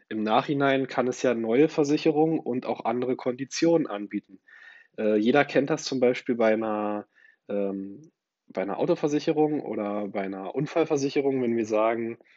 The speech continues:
ähm, im Autoverkehr, ich bezahle jetzt zum Beispiel eine Halbkasko- oder eine Vollkaskoversicherung,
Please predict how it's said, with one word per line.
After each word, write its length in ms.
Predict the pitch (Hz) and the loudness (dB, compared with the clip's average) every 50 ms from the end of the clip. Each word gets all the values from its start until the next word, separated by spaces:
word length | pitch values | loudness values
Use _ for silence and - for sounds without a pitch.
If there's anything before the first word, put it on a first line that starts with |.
| - - - - _ _ _ - | -20 -20 -20 -20 _ _ _ -14
ähm, 420 | - 110 107 107 107 107 104 107 - - | -10 -8 -8 -6 -6 -6 -6 -8 -6 -6
im 420 | 120 110 113 113 113 107 107 - _ _ - | -6 -4 -4 -4 -4 -6 -10 -12 _ _ -6
Autoverkehr, 640 | - 113 120 135 123 - - 131 - - - 131 101 | -2 -2 -2 -2 -2 -2 -2 -4 -4 0 0 0 0
ich 120 | 101 - - | 0 0 -4
bezahle 380 | - 101 - - 107 101 104 | -10 -10 -6 -2 -2 0 0
jetzt 120 | 101 - - | -2 -2 -4
zum 80 | 104 | -6
Beispiel 300 | 98 101 95 - - 98 | -6 -6 -6 -6 -10 -10
eine 100 | 92 98 | -4 0
Halbkasko- 500 | 104 113 - - - 120 117 - - - | 0 -2 -2 -2 -6 -6 -6 -6 -4 -6
oder 120 | 101 101 104 | -6 -4 -4
eine 180 | 98 101 101 - - | -6 -6 -8 -10 -10
Vollkaskoversicherung, 1200 | - - 127 143 - - 139 131 - - 135 - - 139 131 135 131 - 127 127 131 131 131 131 | -2 0 0 0 2 -2 -2 -2 -2 -8 -10 -6 -6 -6 -6 -4 -4 -4 -4 -2 -2 -4 -4 -4